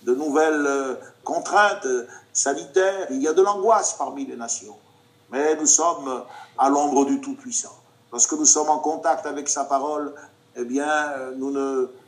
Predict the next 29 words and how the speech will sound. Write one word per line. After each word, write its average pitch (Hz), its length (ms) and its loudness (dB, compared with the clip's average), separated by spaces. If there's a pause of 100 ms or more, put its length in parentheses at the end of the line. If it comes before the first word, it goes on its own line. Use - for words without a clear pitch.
(220)
nous 120 80 -4
savons 135 340 0
que 131 80 -4
nous 127 120 -4
sommes 127 320 -2
gardés - 460 -4 (420)
pour 127 160 0
le 131 100 2
jour 123 220 0
de 123 60 0
la 123 120 0
venue 120 220 -10
de 107 120 -10
Jésus-Christ. 104 680 -10
Que 147 80 -4
Dieu 147 160 0
vous 147 160 2
bénisse. 151 520 -2 (480)
Dans 147 80 -2
cette - 240 -2
période 180 260 6
de 170 100 6
fête, 190 240 0
je 135 120 -2
vous 156 120 -4
présente 170 460 -4
tous 170 120 -4
mes 170 140 -2
vœux. 185 360 4